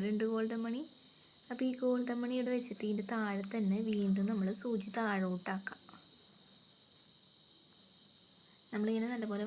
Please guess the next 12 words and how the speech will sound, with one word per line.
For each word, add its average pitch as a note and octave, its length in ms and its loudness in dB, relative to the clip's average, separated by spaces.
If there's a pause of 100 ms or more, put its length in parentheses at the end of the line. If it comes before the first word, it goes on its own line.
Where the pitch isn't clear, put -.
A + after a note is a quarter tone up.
വലിച്ചിട്ടൊക്കെ A3 640 -2
വേണം G#3+ 220 2
ട്ടോ G#3 140 0
ആക്കാനായിട്ട്, F#3 560 0
ഇല്ലെങ്കിൽ F#3 300 4
ലൂസായി G#3 420 0 (100)
കഴിഞ്ഞ് G3+ 320 4
കഴിഞ്ഞാൽ F#3 360 2 (800)
ഇതാകെ G3 400 2 (540)
ഭംഗിയിലുണ്ടാവും. F#3 680 2 (1400)
അപ്പോൾ - 240 -6
നമുക്ക് F#3+ 300 2